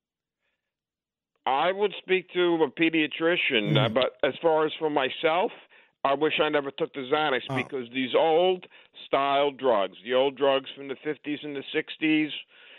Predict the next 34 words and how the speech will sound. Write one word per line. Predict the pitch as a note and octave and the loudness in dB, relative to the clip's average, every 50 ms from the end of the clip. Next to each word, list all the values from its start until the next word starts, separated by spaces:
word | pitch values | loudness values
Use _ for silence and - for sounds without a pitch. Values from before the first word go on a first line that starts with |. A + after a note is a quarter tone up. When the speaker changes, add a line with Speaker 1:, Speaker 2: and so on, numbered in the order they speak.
| - _ _ | -20 _ _
Speaker 1:
and | - A#2+ B2 A#2+ | -2 -2 0 -2
the | A2+ - | 0 0
seventies, | D#3 D3 C#3+ C3+ D3 D3 C#3 D3+ D3+ D3 C#3+ D3 C#3 - - - - - _ _ _ _ _ - | 2 2 2 2 -2 0 2 2 2 2 2 0 -2 -6 -12 -18 -20 -20 _ _ _ _ _ -12
they | A2 G#2 B2+ C3+ C3+ C#3 D3 C#3 - - | -2 2 2 4 4 2 2 0 0 0
all | C#3 C#3 D3 D3 D3+ D3+ | 2 2 4 4 2 0
have | C3+ C3+ C3 B2+ B2+ B2 A2+ - _ _ _ - | 0 0 -2 0 0 -2 -4 -8 _ _ _ -14
long-term | A2 A2 A2 A2+ A#2+ B2+ B2+ B2+ B2+ B2 A#2+ A#2+ A2+ _ - - - D3 D#3+ D#3+ D3 C3+ A2+ G2+ F#2+ - - | -12 -2 0 2 2 4 2 0 0 -2 -4 -8 -12 _ -16 -4 -2 0 0 0 0 0 -2 -4 -8 -12 -8
side | A#2 G2 F2+ F2+ F2 | -6 -4 -4 -4 -6
effects. | - - - C#3 C#3+ C#3+ | -8 -10 -10 -4 0 0
Speaker 2:
Right. | C3 A2 F#2 - - | 0 0 -2 -6 -6
Speaker 1:
We're | C#3+ B2 A#2+ | -4 -2 -2
talking | A2+ - C3+ B2 | -2 -2 -4 -4
about | A#2 A2 A#2 A2 A2 A2 - | -2 0 0 0 0 -2 -6
twenty, | - C3 B2+ B2+ B2 B2 A#2+ A#2+ - - - _ - - | -10 -8 -6 -4 0 0 -2 -2 -4 -8 -18 _ -20 -14
twenty-five | - A#2+ B2 A#2 A#2+ A#2+ - - B2 A2+ A2+ A2 | -6 -4 -2 0 -2 -2 -2 0 0 0 2 0
Speaker 2:
No, | C3 C3 B2+ | -2 -2 -4
Speaker 1:
years | - D3+ D3 | -4 -4 -6
Speaker 2:
I, | - | -4
Speaker 1:
down | - D#3 | -4 -4
Speaker 2:
I | D#3+ | -2
Speaker 1:
the | D3+ | -2
Speaker 2:
get | C#3+ D#3 D3+ A#2 | 0 -2 -2 -2
Speaker 1:
road, | G#2 A2 | -4 -8
Speaker 2:
it. | |
Speaker 1:
which | A2+ A#2 - - | -12 -12 -12 -12
is, | B2+ - - - _ | -14 -14 -18 -20 _
which | - C3+ - C3 | -8 -8 -6 -6
is | C#3 A#2 | -10 -10
what | B2 B2 B2+ C3 C3+ | -4 -2 0 0 2
I'm | C#3+ D#3 F#3 F#3+ D3 | 0 0 -2 -2 0
getting | C#3 B2+ B2 B2 A#2+ A#2+ A#2+ | 0 2 2 2 0 0 0
now, | C3 C#3+ C#3+ C3+ B2 A#2 A#2 A#2 - - - _ | -2 0 0 0 0 0 -2 -2 -6 -14 -20 _
which | - G#2+ - - | -18 -14 -14 -12
is | A2+ G#2+ | -10 -10